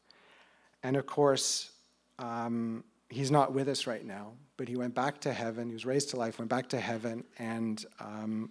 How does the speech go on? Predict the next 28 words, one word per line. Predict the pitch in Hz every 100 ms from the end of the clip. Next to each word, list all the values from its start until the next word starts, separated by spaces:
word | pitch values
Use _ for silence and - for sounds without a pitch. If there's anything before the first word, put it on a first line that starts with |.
| -
God | 117 123
sent | - 123 113
his | 113 -
Holy | 117 110
Spirit, | 104 - 110 107 98 - - - - _
uh, | - 104
for | 110 - 123
the | 120
Emmanuel, | 110 110 113 113 104 104 101 107
uh, | - 104 101 101 -
part. | - - - 175 - - _ - - - - - _
So | - - 139 131 135 - - _ _ _ _ _ _ _ -
Jesus | 127 160 175 170
is | 160
our | 143
great | 131 147 143
high | 139
priest, | 131 151 170 - - - - _ - _
counselor, | - 143 135 135 147 139 143 151 151 _ _ _ -
and | 131 117
Emma-, | 110 113 127 -
and, | 117 113 113 110 -
um, | 120 110 113
he | - 123
is, | 113 110 - -
uh, | 50 - -
our | 107
Emmanuel. | 110 107 107 104 95 95